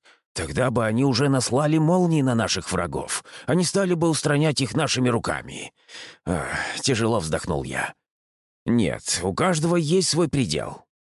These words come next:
Стихийная предрасположенность тому доказательство.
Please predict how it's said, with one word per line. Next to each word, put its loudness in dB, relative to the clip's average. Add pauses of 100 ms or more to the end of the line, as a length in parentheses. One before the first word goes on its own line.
(220)
Стихийная 4
предрасположенность 0
тому 2
доказательство. -2